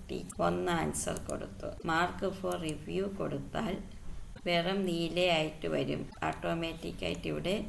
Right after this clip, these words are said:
മൂന്നാമത്തെ ചോദ്യം വന്നു. ഈ രണ്ട് നമുക്ക്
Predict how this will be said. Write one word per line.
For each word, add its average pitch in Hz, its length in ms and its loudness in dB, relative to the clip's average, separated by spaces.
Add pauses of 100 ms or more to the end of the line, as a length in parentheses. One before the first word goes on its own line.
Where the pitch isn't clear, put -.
(540)
മൂന്നാമത്തെ 170 640 0 (120)
ചോദ്യം 151 400 0 (100)
വന്നു. 139 300 0 (360)
ഈ - 20 4 (140)
രണ്ട് 175 300 6 (120)
നമുക്ക് 160 420 2